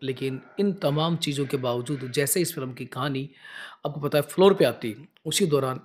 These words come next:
इंडिया और जो मालदीव है भाई, उनके रिलेशन ख़राब हो गई। Basically करण जौहर इस फिल्म के अंदर लगभग चार सौ करोड़ का बजट लेकर चल रहे थे, लेकिन भाई ये बड़ा शॉकिंग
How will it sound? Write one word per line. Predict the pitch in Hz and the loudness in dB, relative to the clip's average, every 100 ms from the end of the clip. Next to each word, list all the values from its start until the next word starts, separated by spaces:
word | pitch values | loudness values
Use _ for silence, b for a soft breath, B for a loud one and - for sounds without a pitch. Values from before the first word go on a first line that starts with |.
| 151 | -6
इंडिया | 147 151 151 | 0 2 0
और | - 151 | 0 -2
जो | 139 127 | -2 -2
मालदीव | 120 120 120 131 | -2 -4 -4 -4
है | 117 | -4
भाई, | 120 127 | -4 -4
उनके | 151 143 139 | -6 -2 -2
रिलेशन | 123 - 151 | -2 -4 -4
ख़राब | - 139 147 | -2 0 0
हो | 127 | -2
गई। | 127 127 - 139 | -4 -8 -10 -10
Basically | 127 156 156 156 | -8 -8 -8 0
करण | 165 190 | 2 4
जौहर | 151 120 113 B B B B 190 | 2 -2 -6 B B B B 4
इस | 196 | 4
फिल्म | 156 131 | 4 0
के | 123 | -2
अंदर | 127 123 | -6 -4
लगभग | 131 131 127 | -4 -4 -6
चार | - 123 | -4 -4
सौ | - | -4
करोड़ | 151 123 123 | -8 -6 -6
का | 131 113 - 143 | -4 -4 -6 -6
बजट | 135 160 165 | -2 0 0
लेकर | 131 123 | -2 -4
चल | 127 120 | -6 -6
रहे | 123 | -6
थे, | 120 135 156 _ - | -6 -6 -8 _ -12
लेकिन | 135 123 120 | -8 -6 -6
भाई | 120 | -4
ये | 123 | -4
बड़ा | 120 123 | -2 -4
शॉकिंग | - 120 156 | -4 -8 -6